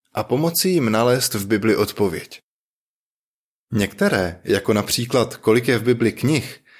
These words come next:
se týkaly základních faktů. Jiné, jako třeba „Měl by každý pravý křesťan očekávat nějakou formu pronásledování?“,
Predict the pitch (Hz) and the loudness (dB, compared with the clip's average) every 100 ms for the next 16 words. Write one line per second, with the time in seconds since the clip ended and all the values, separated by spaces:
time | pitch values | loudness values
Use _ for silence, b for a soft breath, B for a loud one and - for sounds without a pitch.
0 | b - 113 104 143 147 180 139 - 117 | b -4 -2 0 0 2 2 2 2 0
1 | 120 127 127 131 120 117 110 - 120 - | 2 0 0 -2 -2 -4 -6 -8 -16 -16
2 | _ _ _ _ _ _ _ 101 101 87 | _ _ _ _ _ _ _ -2 0 0
3 | 87 101 113 113 120 - 123 127 120 - | 0 0 0 0 -2 0 2 0 0 -8
4 | _ - 90 95 117 123 107 113 - 131 | _ -8 -4 0 0 0 0 -2 -2 -4
5 | 104 113 127 113 - 131 123 104 98 104 | 0 0 2 0 -2 -2 -2 -2 -2 -4
6 | - 120 123 123 117 113 107 113 123 127 | -4 0 2 2 2 0 0 0 2 2
7 | 110 120 127 110 - 101 135 165 - 104 | 2 2 0 0 0 0 0 0 0 0
8 | 92 90 87 87 87 | 0 -2 -4 -6 -10